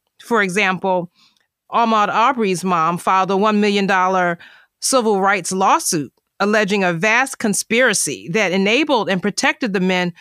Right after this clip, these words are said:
charged with her son's murder. And in the complaint, she says that, you know, these people basically colluded together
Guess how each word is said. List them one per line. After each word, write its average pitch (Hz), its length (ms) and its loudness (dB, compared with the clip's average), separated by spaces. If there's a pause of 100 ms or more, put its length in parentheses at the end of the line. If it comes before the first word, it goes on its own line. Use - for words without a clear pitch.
(240)
charged 240 420 2
with 208 160 0
her 196 120 -2
son's 175 320 -2
murder. 151 440 -2 (580)
And 196 580 0 (120)
in 269 220 2
the 381 120 2
complaint, 220 520 -2 (100)
she 294 240 0
says 214 420 -2
that, 185 520 0 (440)
you 233 160 0
know, 175 200 0
these 302 260 0
people 247 400 0
basically 196 880 0 (460)
colluded 240 560 2 (420)
together 208 640 0